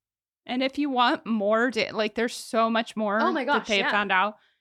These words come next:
Speaker 1: So one of my sources is a book that was written.
Speaker 2: Mm-hmm.
Speaker 1: Um, d-, it, the book doesn't include the stuff about the murder trial and,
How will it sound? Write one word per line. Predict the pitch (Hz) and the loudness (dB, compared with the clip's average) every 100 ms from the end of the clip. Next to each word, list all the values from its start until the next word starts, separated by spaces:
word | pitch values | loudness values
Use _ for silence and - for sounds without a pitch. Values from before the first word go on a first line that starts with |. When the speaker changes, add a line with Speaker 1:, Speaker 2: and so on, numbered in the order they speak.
| _ _ | _ _
Speaker 1:
So | - 214 | -4 -2
one | 196 240 | 0 0
of | 233 | -2
my | 233 233 | -2 -2
sources | - 208 208 226 226 240 - | -2 -4 -2 -2 -2 -2 -6
is | 202 180 | -8 -4
a | 170 | -6
book | 170 170 196 - - _ | -4 -4 -4 -8 -20 _
that | 220 190 | -8 -6
was | 214 202 | -6 -4
written. | 214 262 226 214 214 | -4 -2 -2 -2 -4
Speaker 2:
Mm-hmm. | - _ _ _ - | -8 _ _ _ -8
Speaker 1:
Um, | 185 185 175 165 - - | -4 -2 -4 -8 -14 -16
d-, | 180 - 175 | -18 -12 -10
it, | - 208 | -10 -10
the | 208 | -4
book | 247 277 - - 208 | -4 -4 -16 -20 -4
doesn't | 226 233 254 - | 0 2 0 -2
include | 247 214 - 226 226 | -4 -6 -6 -4 -4
the | 196 | -6
stuff | 202 - 202 202 | -6 -4 -4 -4
about | 185 185 185 _ - | -2 -2 -2 _ -10
the | 180 | -8
murder | 208 208 208 196 190 | -4 -2 -2 -4 -6
trial | - - 175 180 196 220 226 | -8 -2 0 2 0 -2 -4
and, | 240 240 233 | -4 -4 -6